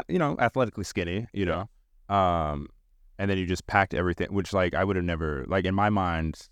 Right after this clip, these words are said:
Speaker 1: when I imagine young Steven, it was, like, maybe kinda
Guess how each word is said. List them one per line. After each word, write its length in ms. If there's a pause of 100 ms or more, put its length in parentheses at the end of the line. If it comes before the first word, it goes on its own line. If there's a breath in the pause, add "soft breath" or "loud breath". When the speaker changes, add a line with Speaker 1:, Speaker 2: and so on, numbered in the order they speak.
Speaker 1:
when 160
I 80
imagine 340
young 220
Steven, 540
it 60
was, 180
like, 220 (800)
maybe 180
kinda 340